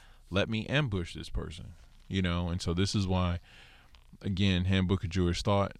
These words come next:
this is volume two, teaches that you don't engage in conversation with these people, especially when it comes to Torah matters.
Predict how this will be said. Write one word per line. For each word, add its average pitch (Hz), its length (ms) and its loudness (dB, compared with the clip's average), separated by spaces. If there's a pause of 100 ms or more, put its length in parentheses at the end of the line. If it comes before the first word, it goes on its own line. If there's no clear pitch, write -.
(120)
this 101 240 -2
is 95 120 -2
volume 82 420 0
two, 143 360 2 (460)
teaches 135 440 0
that 98 160 0
you 101 140 0
don't 113 300 -4 (540)
engage 107 1000 0
in 92 600 -4 (480)
conversation 101 840 -4
with 90 140 -6
these 85 240 -6
people, 80 540 -8
especially 123 520 -2
when 98 100 -4
it 92 80 -8
comes 90 200 -8
to - 80 -14
Torah 127 280 -2
matters. - 520 -8